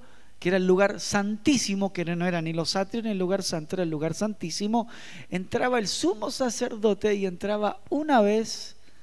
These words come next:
al año. Y a mí me impresiona porque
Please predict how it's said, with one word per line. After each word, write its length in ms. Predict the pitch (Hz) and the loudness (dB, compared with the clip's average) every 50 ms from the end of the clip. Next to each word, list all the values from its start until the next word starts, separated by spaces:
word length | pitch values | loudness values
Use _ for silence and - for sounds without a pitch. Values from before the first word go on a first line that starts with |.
| - - - - - - - - - - - - - | -16 -16 -16 -16 -16 -16 -16 -16 -16 -16 -16 -14 -10
al 220 | 359 - 151 143 | -8 -6 -6 -4
año. 420 | 139 135 135 127 123 123 123 123 - - - - - - - - - - - - - - - - - - - - - - | -4 -6 -6 -6 -8 -10 -10 -10 -14 -14 -16 -16 -16 -16 -16 -16 -16 -16 -16 -16 -16 -16 -14 -14 -14 -14 -14 -14 -10 -2
Y 60 | 208 | -2
a 60 | 208 | 0
mí 120 | 214 240 269 | 2 2 2
me 120 | 285 302 | 4 2
impresiona 760 | 285 254 - - 226 214 - - 226 240 254 247 226 196 185 | 2 2 2 4 4 4 4 4 2 2 2 2 2 0 0
porque 460 | - 196 190 175 - 185 185 180 160 | 0 -2 -4 -2 0 -2 -2 -2 -2